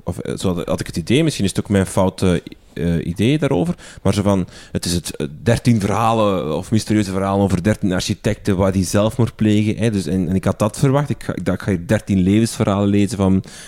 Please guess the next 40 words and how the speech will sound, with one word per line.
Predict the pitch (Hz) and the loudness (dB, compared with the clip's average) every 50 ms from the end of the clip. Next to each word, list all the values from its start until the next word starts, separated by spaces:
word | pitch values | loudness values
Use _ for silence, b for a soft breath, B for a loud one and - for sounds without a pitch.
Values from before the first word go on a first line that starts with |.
| B B | B B
van | - 90 95 | -4 -2 0
architecten | 98 - - 101 - - 104 101 - - 101 95 87 B B B B | 0 0 -2 -4 -4 -2 -4 -4 -2 0 0 0 0 B B B B
waar | B 101 | B 0
het | 98 - | 2 2
helemaal | 117 110 104 87 | 2 2 2 0
fout | - - - 110 107 120 113 | -2 -2 0 2 2 2 2
bij | 107 120 117 113 | 2 2 2 2
gelopen | 107 117 117 117 - - 113 | 4 4 4 4 4 2 0
is, | 95 | 0
ik | 90 - - | 0 -4 -4
ga | - 92 | -4 -2
die | 90 92 95 95 90 - | 0 2 2 2 2 2
interne | - 92 95 - - 107 98 95 | 2 0 0 2 2 2 2 2
strijd | - - - 107 110 139 - | 0 0 0 2 2 2 2
zien, | - 135 | 2 0
maar | 113 - | 0 0
eigenlijk | - 101 113 127 143 127 113 - | 0 -2 0 2 2 2 2 2
is | 98 - | 0 0
het | - | 0
een | 90 87 85 | -2 -2 2
boek | 107 127 127 - - b b b b b b b b b | 2 0 0 0 -8 b b b b b b b b b
over | - 95 85 85 | -6 -4 -2 0
haarzelf, | 82 82 80 85 107 113 110 92 78 - | -2 -2 -2 0 0 0 0 0 -2 -4
die, | - 90 90 90 92 85 - - | -6 -4 -2 -2 -2 -2 -6 -6
die, | - 92 87 87 87 85 - - _ _ _ _ _ _ | -6 -6 -4 -4 -6 -6 -10 -12 _ _ _ _ _ _
die, | - - 90 90 82 69 | -12 -6 -4 -4 -4 -4
die | 85 90 | -6 -6
zichzelf | 82 85 87 - - - 107 113 123 117 | -4 -4 -4 -2 0 0 2 2 0 0
zoekt | - - 101 - - | 0 0 0 0 0
of | 87 82 | -2 0
die | - 87 82 | 0 -4 -2
zelf | - 101 98 101 110 101 - - - b b b b b | 0 0 0 2 0 -2 -4 -10 -16 b b b b b
zoekende | - - 117 - - 113 98 95 98 - | -4 -2 -2 0 2 2 2 2 2 0
is, | - 101 95 - - - | 0 -4 -4 -4 -6 -6
hè, | - - | -2 0
want | 120 117 98 87 | 2 2 2 0
er | 92 | -2
zit | 87 95 82 | -4 -4 -4
heel | 95 98 101 120 127 120 101 | -4 -2 0 0 0 -2 -2
veel | 90 92 87 85 82 | -4 -6 -6 -6 -8